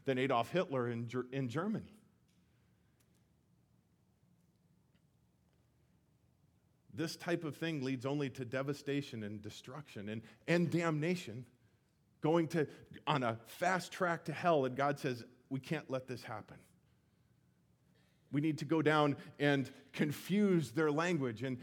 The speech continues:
and get them spread out doing what we told them to do on their own,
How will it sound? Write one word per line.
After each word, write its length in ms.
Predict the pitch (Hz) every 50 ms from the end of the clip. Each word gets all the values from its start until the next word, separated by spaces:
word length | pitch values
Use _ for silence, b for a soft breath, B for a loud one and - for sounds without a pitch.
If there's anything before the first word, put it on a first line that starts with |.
| B B
and 180 | B 143 147 135
get 200 | - 175 175 -
them 180 | 175 156 147
spread 400 | 143 - - - 175 170 160 165
out 300 | 170 165 160 147 - - - - - 147
doing 280 | 127 180 180 180 170 160
what 160 | 165 170 156
we 100 | 151 147
told 300 | - - 180 202 190 151
them 160 | 156 151 147
to 100 | 147 160
do 220 | 143 131 156 160 151
on 140 | 147 143
their 160 | 139 139 135 147
own, 340 | 165 160 143 139 139 123